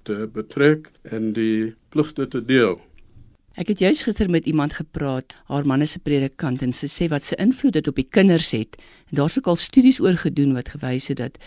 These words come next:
Speaker 2: predikante se kinders soms afwykende gedrag toon, juis sodat jy nou nie moet ken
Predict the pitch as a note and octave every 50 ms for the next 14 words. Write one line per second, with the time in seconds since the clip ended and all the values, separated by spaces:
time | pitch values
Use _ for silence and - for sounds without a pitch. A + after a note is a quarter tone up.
0 | - - _ - F3 E3+ E3+ E3+ - F#3 F#3 G3 G3 G#3 - F#3 - - E3+ E3+
1 | E3+ D#3+ D#3+ - - _ - - - G3 F#3+ E3+ D#3+ - - - - _ _ _
2 | - - D#3+ C#3+ C#3+ C#3+ E3 E3+ - F#3 F3 E3+ E3 - - C#3+ - A#2 A#2+ B2+
3 | C3+ - - - _ - E3 C#3 C3+ B2+ B2+ C3+ - - - - - - - -
4 | D3 C#3+ D#3 E3 - - - D3+ D#3 D3+ D3+ - C3 C3+ C#3 C#3 D3 D3 C#3+ C#3
5 | - - D3+ C#3 C#3+ D3 C3+